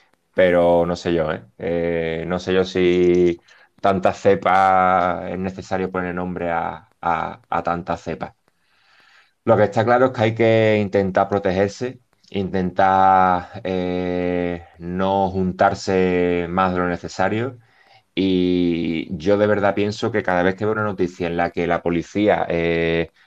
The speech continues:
eh, hace una redada y se mete en una casa donde hay una fiesta ilegal con veinte, treinta personas,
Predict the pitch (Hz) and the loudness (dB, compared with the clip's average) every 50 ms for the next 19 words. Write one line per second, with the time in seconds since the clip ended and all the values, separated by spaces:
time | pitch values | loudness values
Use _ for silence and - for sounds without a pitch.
0 | _ _ _ _ _ - - 90 92 90 87 87 87 90 87 90 - 92 92 - | _ _ _ _ _ -2 2 2 4 4 4 2 2 4 4 4 4 2 0 -2
1 | - 104 104 101 92 95 92 90 98 104 104 101 98 92 92 95 - _ _ _ | -4 -2 0 0 2 2 2 4 4 2 4 4 2 2 0 -2 -8 _ _ _
2 | - - 101 95 - - 92 92 98 98 98 98 98 98 95 95 _ _ _ _ | -6 -4 -4 -2 0 0 2 2 2 2 4 4 4 4 2 0 _ _ _ _
3 | _ _ 95 95 95 95 95 92 92 95 98 95 - 98 95 90 92 92 95 95 | _ _ -4 -4 -2 0 -2 0 0 0 -2 -2 -2 -4 -2 0 -2 -2 -2 -4
4 | 90 92 - 98 95 95 - 95 87 85 85 92 95 95 92 - 90 87 82 85 | -6 -6 -6 -6 -6 -6 -4 -2 0 0 2 2 2 2 0 -2 -4 -2 0 0
5 | 90 98 98 - 92 87 - 87 92 92 90 92 87 92 90 87 - - 95 98 | -2 -2 0 -2 -4 -2 -2 -4 -4 -2 -2 -2 -2 -2 -6 -6 -6 -2 0 0
6 | 98 90 87 85 | 0 0 -4 -6